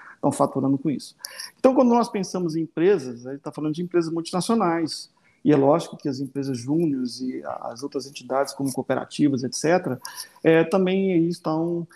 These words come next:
é, adentrando na região forte. Mas aqui, basicamente, o que traiu as grandes empresas, falando de Anglo, Rio Tinto, Nexa, Codelco, Freeport,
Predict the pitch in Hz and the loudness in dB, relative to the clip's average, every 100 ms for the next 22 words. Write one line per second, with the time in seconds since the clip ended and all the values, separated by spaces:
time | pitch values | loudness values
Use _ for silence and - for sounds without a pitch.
0 | _ - 156 156 151 165 165 156 156 156 | _ -2 2 4 4 0 -2 -2 -2 -2
1 | 156 151 175 - 120 - 151 165 180 - | -4 -4 -4 -2 -4 -2 0 0 0 2
2 | 220 220 170 165 170 170 147 147 185 185 | 2 2 2 4 4 4 0 2 2 0
3 | - 127 139 131 156 165 139 147 208 185 | -2 0 0 0 0 4 4 6 6 6
4 | 127 139 135 123 - 165 165 147 143 139 | 4 2 -2 -4 -2 -2 -2 -4 -2 0
5 | 156 180 135 127 135 - - 180 170 131 | 0 2 0 -2 -4 -6 -2 -2 -2 -2
6 | 135 160 165 - 131 123 120 139 151 147 | -2 -2 -4 -8 -10 -6 0 2 0 -2
7 | - 135 131 - 147 - - - | -10 -6 -6 0 0 0 -4 -12